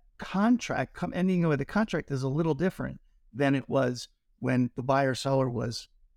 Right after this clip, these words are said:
"Contract here. Thank you very much. Let's move forward." So it is about that quality time, like you were talking about, and making sure you connect with the right distributors, operators, whoever, and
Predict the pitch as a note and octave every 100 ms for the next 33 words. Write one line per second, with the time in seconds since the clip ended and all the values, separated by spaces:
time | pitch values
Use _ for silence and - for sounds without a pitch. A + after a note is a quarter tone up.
0 | _ _ - B2+ - - - G3+ F#3 -
1 | - C#3 B2+ B2+ B2+ C#3 - - - -
2 | B2 - A#2 A#2 - - - - _ _
3 | _ C#3+ C#3+ E3 E3 C#3 C3+ C#3 - -
4 | C3 A#2+ G#2 A#2 A#2 A#2 G#2+ A2 - B2
5 | A#2 - - F#2+ F2 - - - A#2+ A#2+
6 | A#2 - A#2+ A#2+ A2+ - _ _ B2 -
7 | C3 B2+ B2 - A2+ B2 C3+ C#3 _ _
8 | _ _ B2+ - A#2+ A#2+ A#2 A2+ A2+ -
9 | A#2 A2+ A2 - G#2+ A2+ G#2+ G#2+ B2 _
10 | _ _ - A2+ A2